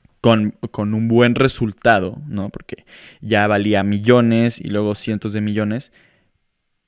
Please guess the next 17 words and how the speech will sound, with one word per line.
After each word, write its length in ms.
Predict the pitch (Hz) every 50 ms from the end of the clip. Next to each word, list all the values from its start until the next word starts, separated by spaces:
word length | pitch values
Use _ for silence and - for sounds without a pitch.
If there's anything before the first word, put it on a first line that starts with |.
| _ _ _ _ _ _ _
Pero 240 | - 120 117 117 117
el 140 | 110 110 107
momento 540 | 110 110 110 113 139 170 190 185 - 143 117
en 80 | 110
el 160 | 101 98 95
que 320 | - - 98 92 - _ _ -
en 480 | - - 107 104 104 104 104 104 104 104
serio 540 | - - - - 143 151 175 180 175 139
empezó 440 | 110 101 92 - 98 98 - - 123
a 60 | 131
ganar 320 | 131 120 107 110 113 107 107
lana 400 | 104 101 101 101 95 95 90 - -
y 180 | 104 110 110 -
se 140 | - -
empezó 400 | 104 98 - - 98 - - 110
a 80 | 113 -
convertir 720 | - - 165 147 117 101 - - _ - 117 117 104 -